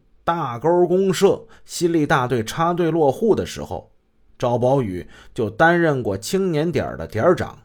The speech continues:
下乡不久就入了团。进店之后，赵宝宇虚心好学，待人和气，跟谁都处得来，因此有人就常夸奖他，说咱们店里啊，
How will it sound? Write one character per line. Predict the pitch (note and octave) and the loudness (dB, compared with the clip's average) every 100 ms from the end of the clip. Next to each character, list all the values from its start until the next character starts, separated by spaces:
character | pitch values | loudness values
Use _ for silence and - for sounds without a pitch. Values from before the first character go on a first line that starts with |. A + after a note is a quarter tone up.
| _ _ _ _ _ _ - | _ _ _ _ _ _ -12
下 | - G#3 D#3+ | 2 4 4
乡 | D3 F3+ G3+ | 2 0 2
不 | F#3 D#3 | 4 4
久 | G#2+ F2+ A2+ - | 2 -2 -4 -4
就 | - A#2 | -4 -2
入 | D3 D#3 | 2 2
了 | A#2 | 0
团。 | G#2+ C3+ D#3 - _ _ _ _ - - | 0 0 0 -8 _ _ _ _ -20 -6
进 | F#3+ C#3+ | -2 0
店 | B2 C3 A#2 | 0 -2 0
之 | C#3 | 2
后， | F#3 D#3 F3 - - _ - | 2 4 0 -2 -14 _ 0
赵 | C#3+ B2 | 2 4
宝 | A2 A#2+ C3+ | 2 2 0
宇 | D#2+ D#2 - - | -4 -10 -16 -18
虚 | - - G#3 F3+ | -10 -4 -2 2
心 | F#3+ F#3 | 2 4
好 | C#3+ B2 | 2 0
学， | G#2+ A#2 C#3+ - - | 0 0 0 -2 -6
待 | - A#2+ | 0 0
人 | F#2 A2 | 0 -4
和 | D3 - G2+ D#3 | -6 -4 0 0
气， | D3+ E3 _ _ - - | -2 -10 _ _ -20 -2
跟 | G3 G#3 | 2 4
谁 | G3 A2+ D3 - - | 2 2 2 0 -2
都 | C3+ | -2
处 | D3 - D#2 | -2 -6 -8
得 | F#2 | -6
来， | G2 C#3 - _ _ _ _ _ - | -4 -6 -8 _ _ _ _ _ 0
因 | D#3+ G3 | 2 2
此 | - F#2+ F#2 - - | 0 -6 -8 -12 -10
有 | A#2 A2 | -2 0
人 | A2 B2 D3 | 0 0 2
就 | A#2+ | 0
常 | A2 A#2+ D#3+ | 0 -6 -6
夸 | - C#3 C#3+ | -2 0 0
奖 | A2 - | -2 -8
他， | F2 F#2 _ _ _ _ _ | -12 -14 _ _ _ _ _
说 | - F#3 | -4 -2
咱 | F3+ G3 | -2 -4
们 | B2+ B3 | -6 0
店 | G#3+ F3 | 2 2
里 | G#2+ D2+ | 0 -8
啊， | - | -14